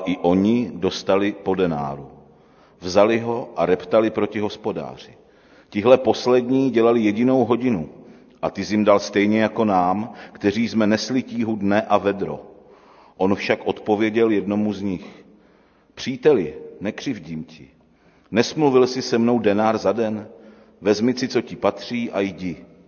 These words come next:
Já chci tomu poslednímu dát jako tobě. Nemohu si se svým majetkem dělat, co chci?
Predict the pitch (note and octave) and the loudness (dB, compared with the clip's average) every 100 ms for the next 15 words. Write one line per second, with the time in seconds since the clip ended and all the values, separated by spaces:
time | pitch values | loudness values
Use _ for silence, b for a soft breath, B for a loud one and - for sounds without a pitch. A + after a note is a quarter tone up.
0 | _ b b b - A2 C3+ - C#3 C3 | _ b b b 4 6 6 4 -2 0
1 | B2+ G#2 A2 - B2+ C3 A#2 F2+ E2 F2 | 0 2 0 2 2 4 2 2 2 4
2 | F#2+ G2+ - - F2+ F2+ G#2 G2+ F2+ D#2+ | 2 -2 -10 -10 -6 -4 -2 -2 -4 -6
3 | C#2 - - - b b b b b b | -8 -14 -20 -20 b b b b b b
4 | b _ F2 G2+ B2 B2+ B2 - C3+ A#2 | b _ 0 4 4 2 0 -4 -2 -2
5 | - B2 B2 G2 G#2 A2 - B2 G#2+ G2+ | -2 0 2 4 2 0 -2 -2 2 4
6 | G#2 - A2+ - - F#2 G2+ | 2 0 -6 -6 -6 -8 -8